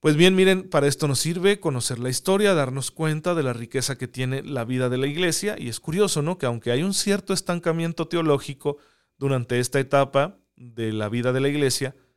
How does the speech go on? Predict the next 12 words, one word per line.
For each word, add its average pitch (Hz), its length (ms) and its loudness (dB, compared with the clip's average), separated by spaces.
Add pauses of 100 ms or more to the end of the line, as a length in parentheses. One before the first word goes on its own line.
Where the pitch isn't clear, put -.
(280)
también 139 560 2
pastoralmente, 135 880 -2
sobre 117 240 -2
todo 127 140 -4
en 123 100 -2
el 110 80 -10
campo 117 320 -4
social, 135 500 0
hay 131 340 -2 (360)
como 120 540 -2 (100)
un 139 180 -4
florecimiento. 110 1120 -4